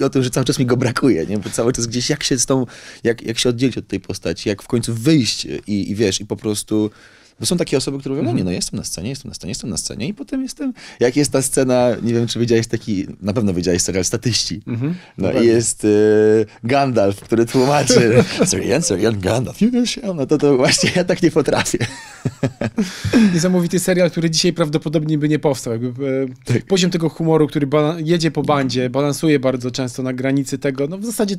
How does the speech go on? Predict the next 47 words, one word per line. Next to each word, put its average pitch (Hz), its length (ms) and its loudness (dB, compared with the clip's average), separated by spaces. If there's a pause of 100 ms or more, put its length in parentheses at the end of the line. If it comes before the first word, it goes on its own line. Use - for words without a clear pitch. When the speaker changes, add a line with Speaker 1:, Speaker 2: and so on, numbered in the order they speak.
Speaker 2:
co 208 140 2
dzisiaj 185 220 0
już 190 80 0 (560)
nie, 220 160 -6
byłoby 175 480 0
nie 160 100 -2
do 156 100 -4
przejścia 135 360 0
absolutnie. 104 480 -8
Widać 131 320 -2
Speaker 1:
No. 120 60 -8
Speaker 2:
te 113 140 -14
kilkanaście 120 560 -8
lat 110 260 -6 (580)
upływu 92 200 -4
Speaker 1:
Różnicy. 120 380 -2 (220)
Speaker 2:
czasu. 131 260 -4
Słuchaj, 156 400 0
e, 147 60 4
tuż 175 140 -2
przed 175 160 0
wejściem 160 260 0
na 151 60 0
antenie 175 340 0
powiedziałeś, 160 460 -2 (440)
zacząłeś 139 380 -2
zdanie, 123 280 -2 (220)
"To 330 120 0
jest 277 140 6
ciekawa 190 300 2
kwestia 180 360 0
w - 40 -12
tych - 200 -4
listach". 127 320 -2
Ja 135 60 0
powiedziałem, 151 240 -4
"Nie, 262 80 2 (160)
nie, 277 100 6
nie, 208 80 4
nie 202 100 4
spalajmy 196 420 4
tego, 139 220 0
Speaker 1:
<laughs> - 20 4
Speaker 2:
powiedz 147 240 6
to 220 80 6
przed 175 240 6
kamerą". 143 420 4